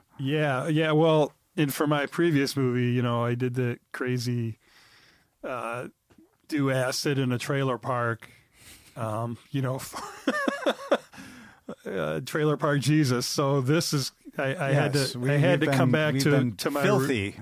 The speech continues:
Speaker 2: on, on the listeners <laughs> the fe-, last few movies, haven't we?
Speaker 1: Yeah. So, so now we are, we got some, uh,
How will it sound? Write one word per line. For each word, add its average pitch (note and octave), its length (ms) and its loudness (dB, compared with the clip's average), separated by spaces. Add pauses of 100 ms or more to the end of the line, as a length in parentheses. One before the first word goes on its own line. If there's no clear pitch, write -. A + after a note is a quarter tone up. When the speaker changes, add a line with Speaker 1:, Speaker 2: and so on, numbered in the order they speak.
(100)
Speaker 2:
on, A#2+ 340 0
on A#2+ 120 -2
the B2+ 100 -2
listeners C3 560 0
<laughs> B2+ 80 -2
the A#3+ 120 -2
fe-, D3 160 -2
last C3 300 0
few D3 180 2
movies, C#3 380 2
haven't A#2+ 320 2
we? G#2 200 -4 (160)
Speaker 1:
Yeah. C#3+ 260 -2
So, D3+ 360 -2
so D3 320 -2
now E3+ 320 2
we D#3 180 4
are, C#3+ 300 4
we C#3+ 180 2
got D3+ 280 0
some, C#3+ 360 0
uh, C3 340 -2